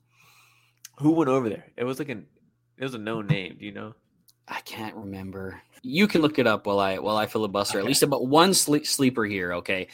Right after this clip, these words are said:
Speaker 2: that's in the
Speaker 1: Uh,
Speaker 2: wide
Speaker 1: wait, wait,
Speaker 2: receiver
Speaker 1: wait.
Speaker 2: room.
Speaker 1: Let me take a guess. Oh, all right, we were gonna say wide receiver. I was gonna say,
Speaker 2: Okay.
Speaker 1: are you gonna talk about Monterey Baldwin, a little undersized slot guy?
Speaker 2: Oh god, he is a, he is a little bit of, more like a C two C sleeper though. But the
Speaker 1: All
Speaker 2: one
Speaker 1: right.
Speaker 2: sleeper that I'm gonna talk about here is a guy that was in our Devy guide last year.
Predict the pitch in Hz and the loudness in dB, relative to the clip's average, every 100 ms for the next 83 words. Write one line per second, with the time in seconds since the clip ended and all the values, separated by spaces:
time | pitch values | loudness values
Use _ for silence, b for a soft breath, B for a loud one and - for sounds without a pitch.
0 | B B 123 - 151 120 120 117 143 147 | B B 2 6 8 8 6 6 6 8
1 | 151 139 92 87 80 78 _ _ - 131 | 6 4 -2 -10 -16 -20 _ _ -2 0
2 | 139 139 131 117 110 101 123 110 101 98 | 0 -2 -2 2 2 4 4 4 4 0
3 | - 104 101 98 92 92 - 101 120 147 | -4 -6 -6 -6 -6 -8 -6 -2 2 4
4 | - 120 139 143 135 123 113 113 117 110 | 4 2 -2 4 6 6 4 4 4 2
5 | 110 98 104 107 104 110 107 98 101 104 | 4 4 2 -2 -8 -8 -6 -6 -6 -6
6 | 104 104 101 110 107 113 117 113 - 175 | -6 -6 -6 -6 -8 -6 -8 -6 4 8
7 | 147 135 113 175 226 247 185 170 180 202 | 8 6 4 6 10 10 10 4 4 4
8 | 226 190 180 165 151 139 120 120 107 101 | 4 6 6 6 4 2 0 0 -2 -4
9 | - 92 87 - - 78 71 95 90 98 | -6 -8 -12 -8 -8 -8 -14 -18 -16 0
10 | 139 - 139 110 214 214 175 170 156 135 | 0 2 4 6 6 4 2 4 4 4
11 | 135 139 131 127 123 113 110 151 165 135 | 2 2 0 0 0 0 0 0 0 0
12 | 110 107 104 110 - 139 156 143 123 107 | 0 0 -2 -8 -4 2 4 4 2 -2
13 | 101 98 95 92 82 - 104 80 - | -4 -8 -8 -8 -10 -12 -10 -10 -12